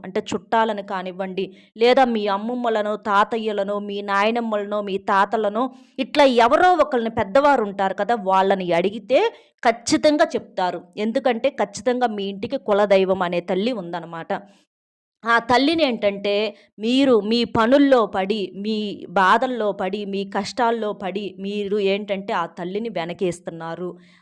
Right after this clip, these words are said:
ఆ తల్లిని మీరు పట్టించుకోవటం లేదు. ఇప్పుడు దేవుడు, దేవుడైనా దేవతైనా డైరెక్ట్గా మన కళ్ళ ముందుకు వచ్చి ఎవ్వరు కూడా మాట్లాడరండి. అలా వస్తే మనం ఎవ్వరం కూడా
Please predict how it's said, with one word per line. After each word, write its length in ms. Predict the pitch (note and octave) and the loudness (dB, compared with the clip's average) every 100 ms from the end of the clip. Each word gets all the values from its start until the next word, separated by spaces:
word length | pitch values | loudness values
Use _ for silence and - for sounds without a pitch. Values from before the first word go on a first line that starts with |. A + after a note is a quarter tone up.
| - | 0
ఆ 120 | F#3+ | 0
తల్లిని 440 | F#3+ G#3 G#3+ B3+ B3 | 2 2 4 2 2
మీరు 240 | G3+ F#3+ - | 2 2 0
పట్టించుకోవటం 840 | G3 G3 A#3 - G#3 G3 F#3+ F#3+ | -4 -2 -4 -4 -6 -6 -6 -8
లేదు. 380 | F3+ F3+ F3+ G3 F#3+ - _ | -8 -6 -4 -4 -6 -10 _
ఇప్పుడు 340 | G3+ F#3+ A3 A#3+ D4+ D4 | -12 -4 2 2 2 0
దేవుడు, 440 | F3 A#3 C4 C4+ B3+ B3 F3+ | 4 6 6 4 0 -2 2
దేవుడైనా 580 | A3 A#3+ C4+ C4 A3+ A#3+ F#3+ | 6 8 6 4 0 0 0
దేవతైనా 640 | G#3 G#3 A3 G#3+ F#3+ G#3+ C4+ F#3 | 2 2 2 0 -2 0 -2 0
డైరెక్ట్గా 560 | G3+ A3 A#3 - C4 C4+ | 2 2 0 -2 0 0
మన 200 | A3+ F#3+ | -2 -6
కళ్ళ 300 | G3+ G3+ A3 | -2 0 0
ముందుకు 380 | A#3 A3 G3 G3 | -2 -8 -10 -8
వచ్చి 320 | F#3 - B3+ G#3 | -10 -8 -8 -4
ఎవ్వరు 320 | E3+ F3 A#3+ A#3+ | -4 0 2 2
కూడా 260 | A3+ F#3+ F3 | 2 -2 -4
మాట్లాడరండి. 720 | F3 F3+ G3+ F3+ F3 E3 F3 - F3 | -8 -6 -6 -6 -6 -10 -8 -6 0
అలా 160 | F#3+ | 2
వస్తే 320 | F#3 F#3 - | 2 -2 -4
మనం 220 | A#3 G#3 F#3 | -4 -6 -6
ఎవ్వరం 360 | F3+ F#3+ D#4 E4 | -6 2 2 4
కూడా 200 | D#4+ | 0